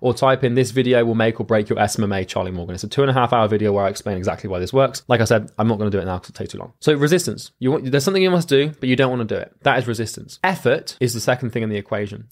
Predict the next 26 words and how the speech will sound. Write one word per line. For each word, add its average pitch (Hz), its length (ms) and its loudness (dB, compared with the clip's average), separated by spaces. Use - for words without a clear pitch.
Effort 160 280 0
is 147 100 -2
basically 139 460 0
your 120 200 -2
psychological 127 760 -4
will 139 420 2
forcing 180 400 2
you 151 120 -2
to 139 80 -6
do 135 200 0
something 123 340 -4
you 117 80 -4
don't 120 240 -2
want 117 200 -4
to 113 80 -8
do. 104 280 -10
Pain 196 540 0
is 143 120 -2
the 151 100 2
thing 147 260 0
that 139 100 -4
happens 135 420 -4
when 123 160 -2
resistance 117 540 -2
meets 113 240 -10
effort. - 240 -10